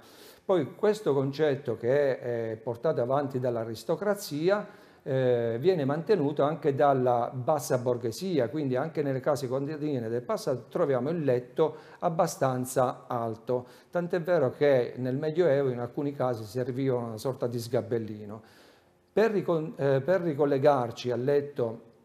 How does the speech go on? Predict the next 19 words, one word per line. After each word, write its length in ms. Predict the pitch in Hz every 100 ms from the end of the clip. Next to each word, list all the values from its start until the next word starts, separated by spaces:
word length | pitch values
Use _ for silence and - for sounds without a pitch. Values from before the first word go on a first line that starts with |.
| _ _ _ _ _ -
quello 420 | - 147 143 135
del, 640 | 113 131 131 120 113 107
de-, 420 | 104 107 104 101 101
del, 260 | 123 131 127
in 140 | 135
Giappone, 720 | 135 135 139 120 104 107 127 - -
il 140 | 185
letto 240 | 175 165
invece 320 | 143 139 127 127
in 40 |
Giappone 540 | 160 180 175 139 127
è 360 | - 147 131 -
un 180 | - 135
materassino 680 | 131 135 135 135 - 156 131
a 80 | 175
terra 360 | - 131 139
proprio 340 | 151 190 180 139
perché 280 | 151 151
loro 500 | 180 151 120 117 127